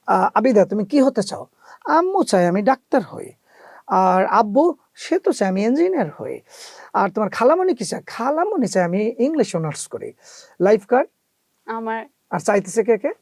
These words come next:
Speaker 2: আমার ফ্যামিলির সবাই।
Speaker 1: সবাই চাইতেছে, অর্থাৎ শুধু আমি চাওয়া বাদে সবাই চাচ্ছে। এ, ও আবার, আবার স্যার চায় যে,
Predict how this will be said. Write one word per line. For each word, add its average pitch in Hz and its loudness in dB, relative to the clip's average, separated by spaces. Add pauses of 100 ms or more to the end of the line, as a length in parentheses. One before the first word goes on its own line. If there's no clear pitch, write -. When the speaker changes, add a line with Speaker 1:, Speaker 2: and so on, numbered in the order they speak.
Speaker 2:
আমার 208 -8
ফ্যামিলির 190 -6
সবাই। - -14
Speaker 1:
সবাই 180 2
চাইতেছে, - -10
অর্থাৎ 156 -4
শুধু 247 2
আমি 233 4
চাওয়া 226 6
বাদে 196 4 (420)
সবাই 180 0
চাচ্ছে। - -10 (1200)
এ, - 4
ও 240 8
আবার, 233 6
আবার 226 4
স্যার 254 4
চায় 202 4
যে, 190 4